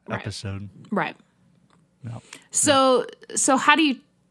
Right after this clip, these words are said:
Speaker 1: how's the tuning on this go then?
Speaker 2: Hmm. Mm-hmm.
Speaker 1: I'm asking a very broad question here, I understand. <laughs>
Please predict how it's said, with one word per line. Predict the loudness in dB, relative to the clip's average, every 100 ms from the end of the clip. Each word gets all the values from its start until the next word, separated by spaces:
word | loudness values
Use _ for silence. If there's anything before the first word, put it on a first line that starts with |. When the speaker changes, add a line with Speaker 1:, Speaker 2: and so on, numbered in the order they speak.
| -6 0
Speaker 1:
how's | 4 2 2
the | -2
tuning | 0 2 4 2 0
on | -6 -6
this | -4 -4
go | -2 -2 -2
then? | -4 -4 -4 -8 -12 -20 -20 -20 -16
Speaker 2:
Hmm. | -14 -14 -16 _ _ _ _ -18
Mm-hmm. | -16 -14 0
Speaker 1:
I'm | 4
asking | 6 4 4 4
a |
very | 6 4
broad | 4 4 4 4
question | 2 4 2 2 2
here, | 2 4
I | 4
understand. | 4 2 0 2 2 2
<laughs> | 2